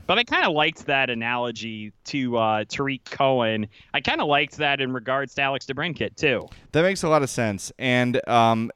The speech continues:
Speaker 2: you, like we talked about with Jokiharju, the hockey sense. DeBrincat's another one that when you look at the way he plays the game, it's very visceral. Like, he knows exactly what the situation's gonna be.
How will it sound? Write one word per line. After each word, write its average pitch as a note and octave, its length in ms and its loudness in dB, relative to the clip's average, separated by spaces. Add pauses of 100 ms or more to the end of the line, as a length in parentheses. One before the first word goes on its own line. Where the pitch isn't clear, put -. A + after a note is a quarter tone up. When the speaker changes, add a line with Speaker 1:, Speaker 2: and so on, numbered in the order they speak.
Speaker 2:
you, C3+ 340 -2
like C#3 320 2
we D3 80 2
talked D#3+ 200 4
about C#3+ 180 4
with B2+ 180 4
Jokiharju, A#2 460 4 (400)
the A2 600 0
hockey C#3 440 0
sense. - 680 -2 (520)
DeBrincat's C3+ 480 2
another C3+ 360 6
one F2+ 440 -2 (420)
that A#2 160 2
when A#2+ 120 2
you A2+ 100 2
look C#3 160 4
at D3+ 80 2
the C3 80 0
way B2+ 160 2
he A2+ 160 -6
plays A#2+ 360 -2
the A2+ 80 -8
game, A2 360 -2
it's G2+ 80 -10
very D#3+ 240 -4
visceral. G#2 420 -2
Like, G2 180 -4
he C#3 120 -4
knows C3 340 2
exactly A2+ 560 -2
what A2 200 0
the G#2 80 -12
situation's A2+ 600 -6
gonna G#2 200 -6
be. G#2+ 240 -4